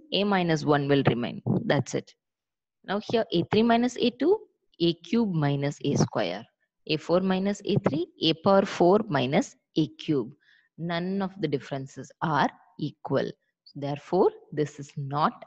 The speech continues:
an A P. Now, again, we are having a root question. Root three, root six, root nine, root twelve. We'll assign A one, A two, A three, A four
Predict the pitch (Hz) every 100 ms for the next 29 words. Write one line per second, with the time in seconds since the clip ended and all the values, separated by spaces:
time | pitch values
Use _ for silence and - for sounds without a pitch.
0 | - 185 359 - _ - 147 _ - -
1 | - - _ _ _ _ _ _ _ _
2 | _ _ _ _ _ _ _ _ _ _
3 | _ _ _ _ _ _ _ _ _ _
4 | _ _ _ _ _ _ _ _ _ _
5 | _ _ _ _ _ 277 294 480 - 170
6 | 175 180 170 165 156 175 165 151 180 -
7 | 185 - - 392 - _ _ _ 165 170
8 | 180 - 208 254 - - 160 160 - -
9 | - - - 156 156 165 170 330 - -
10 | 147 - - - - - _ _ _ _
11 | _ - 151 135 151 - 156 202 427 -
12 | 165 160 151 147 143 143 139 156 156 139
13 | - 185